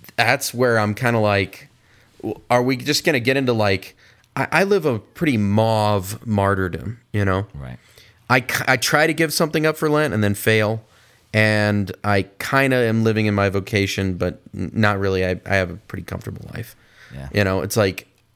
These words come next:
Speaker 1: either martyrdom is a real part of what it means to be a Christian, namely giving testimony, like,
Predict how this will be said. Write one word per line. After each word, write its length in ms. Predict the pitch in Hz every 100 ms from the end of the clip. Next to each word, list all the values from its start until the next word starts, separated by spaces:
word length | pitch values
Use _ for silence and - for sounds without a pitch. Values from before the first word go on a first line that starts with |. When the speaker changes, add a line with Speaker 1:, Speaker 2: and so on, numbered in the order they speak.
| _
Speaker 1:
either 320 | 120 143 175 147
martyrdom 880 | 120 127 156 151 110 107 98 98 - - - _ _
is 440 | 120 113 107 98 -
a 300 | 110 104 98
real 640 | - 107 107 123 147 151 147
part 540 | - - 123 127 123
of 480 | 104 98 95 90 92
what 200 | 98 110
it 100 | 98
means 340 | 104 107 101
to 100 | -
be 140 | 98 90
a 60 |
Christian, 640 | - - 110 - 143 147 147 - - -
namely 420 | 104 117 110 110
giving 460 | 92 107 113 110 101
testimony, 840 | - 113 - 117 113 117 120 107 -
like, 220 | 92 92